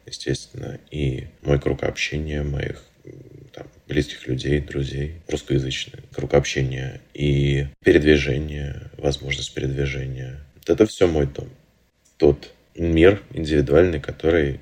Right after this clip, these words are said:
у меня выстроился. Мне в нём комфортно. В моем случае это такое странное вот пространство между языками, культурами и так далее. Вот это, это и есть мой дом. Это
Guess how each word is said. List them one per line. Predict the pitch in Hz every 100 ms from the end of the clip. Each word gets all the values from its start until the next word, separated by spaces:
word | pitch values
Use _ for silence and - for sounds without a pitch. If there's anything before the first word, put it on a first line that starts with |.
| -
у |
меня | 80 80
выстроился. | 73 67 - - - - - _ _
Мне | 110 85
в |
нём | 87 78
комфортно. | 78 71 - - - 69 - -
В |
моем | 85 90
случае | 107 - 82
это | - 76 76 - -
такое | 73 76 71
странное | - - 76 73 69 71 69
вот | 69
пространство | - 65 65 69 69 - 67
между | 69 67 - 65 67 - _
языками, | 71 69 69 76 71
культурами | - 62 71 69 67
и |
так | -
далее. | - 92 78
Вот | 71 -
это, | - - -
это | 82 -
и | 92
есть | 87 -
мой | 78
дом. | 67 67 76 - _ _ _
Это | - 73 76 80 78 80 78 76